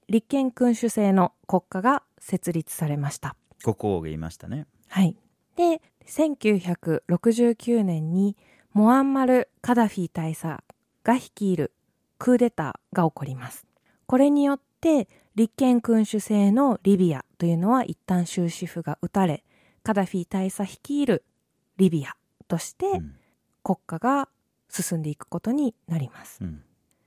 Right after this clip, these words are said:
Speaker 1: で、このカダフィ政権というのは、欧米諸国とかなり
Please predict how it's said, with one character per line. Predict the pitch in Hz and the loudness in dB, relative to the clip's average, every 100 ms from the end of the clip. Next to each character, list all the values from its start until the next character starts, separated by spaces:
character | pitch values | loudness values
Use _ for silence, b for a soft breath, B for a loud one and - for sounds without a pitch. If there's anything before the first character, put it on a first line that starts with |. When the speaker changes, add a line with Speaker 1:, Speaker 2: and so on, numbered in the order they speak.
| _ | _
Speaker 1:
で、 | - | -4
こ | 269 | 0
の | 262 | 0
カ | 254 254 | 0 0
ダ | 294 | 0
フ | - | 0
ィ | |
政 | 349 - 370 | -4 -2 -2
権 | - 202 170 | 0 -2 -2
と | 175 | -4
い | 170 | -4
う | 170 | -4
の | 165 165 | -4 -2
は、 | 208 202 180 b b b b - | 0 0 -2 b b b b 2
欧 | 285 277 | 4 4
米 | 285 269 | 4 2
諸 | 302 | 0
国 | - 220 - | -2 -4 -4
と | 180 | -8
か | - 277 | -4 -2
な | 233 | 0
り | 170 147 | 0 -4